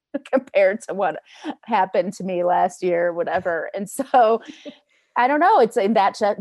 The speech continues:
Speaker 1: definitely translates into your business. You just, I'm just so much more confident in that. Yeah, you know, people bring me their problems. You know, "What do I do about picky eaters? I can't get my kid to sleep through the night. I'm,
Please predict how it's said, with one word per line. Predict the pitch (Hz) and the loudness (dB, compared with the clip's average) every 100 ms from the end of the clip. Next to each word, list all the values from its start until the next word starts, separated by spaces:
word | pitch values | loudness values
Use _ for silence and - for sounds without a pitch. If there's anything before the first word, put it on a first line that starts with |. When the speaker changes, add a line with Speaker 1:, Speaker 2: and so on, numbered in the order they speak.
| 185 | 0
Speaker 1:
definitely | 202 269 - 392 381 247 | 2 2 0 -2 -2 -4
translates | - 196 170 185 185 170 | -4 -4 -4 -4 -4 -4
into | 180 175 190 | -8 -6 -6
your | 170 | -4
business. | 160 151 160 151 127 - | -4 -4 -6 -6 -6 -8
You | 196 | -14
just, | - 208 - | -10 -12 -4
I'm | 190 202 | -4 -2
just | 214 | -4
so | - 220 | -2 -2
much | 202 - | -4 -6
more | 220 196 | -4 -4
confident | 190 202 220 240 196 180 170 156 | -4 -6 -6 -6 -6 -4 -6 -8
in | 180 180 | -8 -4
that. | 170 156 156 - _ | 2 4 2 0 _
Yeah, | 226 240 247 247 _ _ | 0 2 2 0 _ _
you | 214 | -4
know, | 214 208 208 | 0 0 -2
people | 262 233 240 | -4 -6 -6
bring | 196 202 208 214 208 _ _ _ _ _ | -4 -4 -4 -8 -10 _ _ _ _ _
me | - 202 196 196 | -6 -4 -4 -2
their | 190 196 | 2 2
problems. | 196 196 190 202 196 190 - - | 2 2 4 2 2 -2 -12 -8
You | 220 | -4
know, | 202 185 | 0 0
"What | 202 | 2
do | 226 | 2
I | 226 | 2
do | 233 | 0
about | 233 220 | -2 -2
picky | - 233 233 | -4 -6 -6
eaters? | 208 226 220 202 185 | -8 -4 -2 -2 -2
I | 180 | -4
can't | 180 226 | -6 -8
get | - | -10
my | 214 | -10
kid | 214 226 208 | -8 -6 -6
to | |
sleep | 220 220 170 | -8 -8 -6
through | 220 | -8
the | 190 | -8
night. | 196 185 180 175 - | -6 -6 -4 -6 -6
I'm, | 185 180 180 180 190 | -4 -2 -4 -4 -10